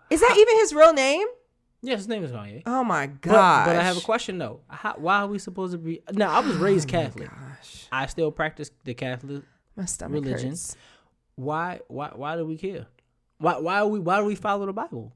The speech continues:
Speaker 1: I mean, well, you know, I'm not religious, so I'm, like,
Speaker 2: I'm start-,
Speaker 1: not a
Speaker 2: as I
Speaker 1: good
Speaker 2: get older, I'm starting to understand why. Well, yes and no. I'm starting to understand why people say they are more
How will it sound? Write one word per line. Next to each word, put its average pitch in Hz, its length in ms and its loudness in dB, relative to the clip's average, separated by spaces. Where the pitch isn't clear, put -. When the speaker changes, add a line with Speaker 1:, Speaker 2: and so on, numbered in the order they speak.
Speaker 1:
I 214 80 -4
mean, 214 400 2
well, 202 120 4
you 330 100 4
know, 427 100 4
I'm 170 400 6
not 131 280 2
religious, 104 560 -8
so 110 140 -10
I'm, 120 280 -10
like, - 120 0
Speaker 2:
I'm 233 100 6
start-, 247 300 0
Speaker 1:
not 220 60 -8
a - 20 -6
Speaker 2:
as 247 120 0
I 262 100 -2
Speaker 1:
good 233 60 -4
Speaker 2:
get 247 240 -4
older, 196 260 -2
I'm 185 160 -6
starting 208 280 -8
to - 60 -16
understand 170 440 -8
why. 147 200 -6
Well, 127 320 -8
yes 151 280 -2
and 143 100 -8
no. 110 160 -8
I'm 123 100 -10
starting 202 180 -2
to 180 40 -6
understand 170 340 -8
why 143 120 -4
people 151 380 -10
say 135 380 -10
they 123 200 -8
are 120 80 -8
more 120 540 -8